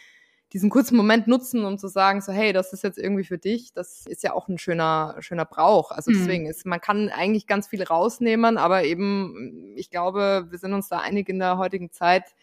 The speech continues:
Speaker 1: hat man's einfach <laughs> nicht mehr so
Speaker 2: Mhm.
Speaker 1: mit Kirche und da
Speaker 2: Mhm.
Speaker 1: müsste ganz viel passieren. Jetzt wirkt das aber so, als würden wir hier, äh,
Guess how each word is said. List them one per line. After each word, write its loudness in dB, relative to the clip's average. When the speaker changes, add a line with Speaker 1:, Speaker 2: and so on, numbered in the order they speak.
Speaker 1:
hat -6
man's 2
einfach -2
<laughs> -
nicht 4
mehr 4
so 0
Speaker 2:
Mhm. 4
Speaker 1:
mit 0
Kirche 2
und 0
da 2
Speaker 2:
Mhm. -2
Speaker 1:
müsste -6
ganz -2
viel -4
passieren. 0
Jetzt -8
wirkt -2
das 0
aber 2
so, 0
als 4
würden 0
wir 0
hier, 4
äh, 0